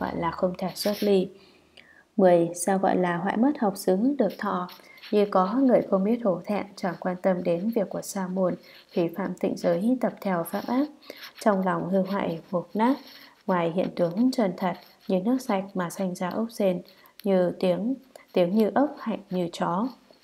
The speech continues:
Thật chẳng phải sa môn mà tự xưng sa môn, chẳng phải phạm hạnh mà tự xưng phạm hạnh. Như vậy gọi là hoại mất học xứ được thọ. Được do mười chủng nhân duyên như vậy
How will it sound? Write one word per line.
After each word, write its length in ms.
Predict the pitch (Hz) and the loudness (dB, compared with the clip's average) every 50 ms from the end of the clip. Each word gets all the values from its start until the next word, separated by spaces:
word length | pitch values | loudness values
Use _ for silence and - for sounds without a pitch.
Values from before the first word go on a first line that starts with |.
| - - _ - - _ _ _ _ _ _ - - - - | -20 -20 _ -20 -20 _ _ _ _ _ _ -20 -20 -6 0
Thật 160 | - 202 190 196 | 0 0 2 0
chẳng 180 | - 202 180 185 | -2 -4 -4 -4
phải 200 | - 214 196 170 | -2 -2 -2 -2
sa 200 | 165 - 208 190 | -2 -2 -4 -2
môn 400 | 185 185 196 196 185 180 175 180 | -2 0 0 2 0 0 -2 -4
mà 200 | 180 180 175 170 - | -6 -6 -6 -6 -4
tự 120 | 208 202 | -4 -4
xưng 220 | 202 - - 262 254 | -2 2 2 2 2
sa 160 | 254 - 254 | 2 -2 -4
môn, 380 | 254 247 247 262 262 262 262 262 - | -2 2 4 4 4 4 4 0 -2
chẳng 160 | - 202 190 - | -4 -6 -6 -4
phải 180 | - 190 165 160 - | -4 -4 -4 -4 -6
phạm 160 | - 190 - 185 | -8 -8 -6 -4
hạnh 180 | 185 190 190 - - - 185 | -4 -4 -4 -6 -8 -8 -8
mà 160 | 180 175 170 - | -8 -8 -6 -6
tự 160 | - 180 180 | -6 -6 -6
xưng 260 | - - 220 196 185 | -4 -4 -4 -4 -4
phạm 280 | 175 - 202 - - 190 | -6 -8 -8 -8 -8 -8
hạnh. 180 | 208 196 - - - - - - - - - _ - | -8 -8 -8 -8 -12 -14 -16 -16 -18 -18 -14 _ -2
Như 120 | 196 190 | -2 0
vậy 180 | 185 202 196 196 196 | 2 2 2 0 0
gọi 160 | 190 185 180 | -4 -4 -4
là 100 | 175 170 | -4 -4
hoại 220 | - 190 190 - - | -4 -2 -4 -4 -2
mất 160 | 202 226 262 254 | -2 -2 -2 -2
học 160 | - 196 180 - | -2 -4 -6 -6
xứ 380 | - - 180 170 180 208 240 247 | -4 -2 -2 0 0 -2 -4 -2
được 200 | - 180 185 - | -2 -2 -2 -2
thọ. 320 | - 196 190 - - - - - - - - - - - - - - - _ - | -2 0 0 0 0 -4 -16 -18 -20 -18 -18 -16 -16 -16 -16 -18 -18 -12 _ 2
Được 180 | 196 190 185 | 4 4 4
do 260 | 190 - 202 202 190 185 | 2 0 0 0 0 2
mười 180 | 185 190 180 | 0 0 0
chủng 240 | 175 - 190 180 170 | 0 0 -2 -2 -2
nhân 180 | 175 196 202 196 | -2 -2 -2 -2
duyên 260 | 196 208 196 185 180 | 0 0 0 0 0
như 140 | 180 180 175 170 | -2 -4 -4 -4
vậy 140 | - 185 - | -4 -6 -6